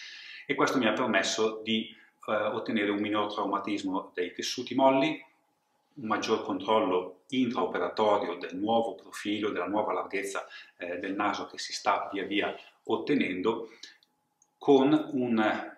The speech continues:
post-operatorio molto più leggero, riduzione dei lividi, riduzione del gonfiore, soprattutto perché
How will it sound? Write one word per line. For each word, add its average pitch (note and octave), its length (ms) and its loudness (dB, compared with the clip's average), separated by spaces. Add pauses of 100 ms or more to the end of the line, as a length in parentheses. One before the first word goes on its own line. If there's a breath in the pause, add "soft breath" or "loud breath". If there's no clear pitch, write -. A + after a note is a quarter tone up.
post-operatorio C3 760 0
molto F#2+ 280 -4
più F#2 100 -8
leggero, F2+ 440 -4
riduzione G2 520 -4
dei C3+ 120 2
lividi, G2+ 480 -2
riduzione G#2+ 460 -6
del - 160 -6
gonfiore, F2+ 480 -8
soprattutto G2 520 -6
perché - 340 -6